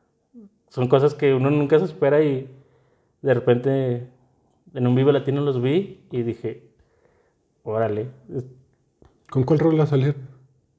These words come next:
Speaker 1: No me acuerdo con cuál, pero, ay.
Speaker 2: No,
Speaker 1: No, no.
Speaker 2: yo sí había escuchado esa colaboración, pero no te digo, no.
Speaker 1: No. Pero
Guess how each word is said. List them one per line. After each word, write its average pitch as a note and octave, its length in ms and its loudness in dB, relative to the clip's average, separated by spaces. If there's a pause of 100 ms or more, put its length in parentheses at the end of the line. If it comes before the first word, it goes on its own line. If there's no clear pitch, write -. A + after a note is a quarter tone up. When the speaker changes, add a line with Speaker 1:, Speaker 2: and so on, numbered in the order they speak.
Speaker 1:
No B2 200 -8
me A#2+ 80 -6
acuerdo B2+ 340 -12
con C#3 200 -4
cuál, C3 520 -2 (1080)
pero, A#2+ 800 4 (100)
ay. - 280 -16 (1900)
Speaker 2:
No, D#3+ 220 6
Speaker 1:
No, D#3 80 6
no. D#3 40 4
Speaker 2:
yo E3 180 6
sí E3 120 4
había G3 120 10
escuchado F#3+ 460 4
esa F#3+ 180 -2
colaboración, D3 600 2
pero C#3 160 2
no C3+ 180 -2
te C#3+ 140 2
digo, C3+ 140 2
no. B2+ 300 -4
Speaker 1:
No. B2+ 140 -8 (540)
Pero B2+ 680 4